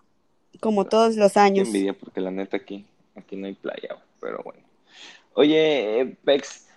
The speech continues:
Speaker 2: yo quería hablar contigo, güey, de... ¿tú qué piensas, güey, de, de este, de este tema que te voy a, a platicar, güey? De, sobre aceptarse, güey,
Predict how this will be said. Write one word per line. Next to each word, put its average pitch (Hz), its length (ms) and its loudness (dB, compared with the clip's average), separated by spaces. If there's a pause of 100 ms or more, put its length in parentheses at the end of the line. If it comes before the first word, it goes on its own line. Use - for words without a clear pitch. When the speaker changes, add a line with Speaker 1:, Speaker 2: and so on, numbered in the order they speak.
(600)
Speaker 2:
yo 127 100 -4
quería 151 180 2
hablar 165 200 0
contigo, 131 440 -2
güey, 98 260 -2
de... 95 640 -8 (320)
¿tú 294 100 -4
qué - 120 4
piensas, 160 500 2
güey, 98 240 -10 (520)
de, 95 540 -2
de 98 160 0
este, 101 420 0
de 98 100 -8
este 101 180 -8
tema 104 260 -2
que 104 140 -4
te 101 120 -8
voy 98 220 -2
a, 98 220 -6
a - 280 -20
platicar, 95 480 -6
güey? - 140 -16 (1400)
De, 107 640 2
sobre 107 640 6
aceptarse, - 960 0
güey, 95 200 2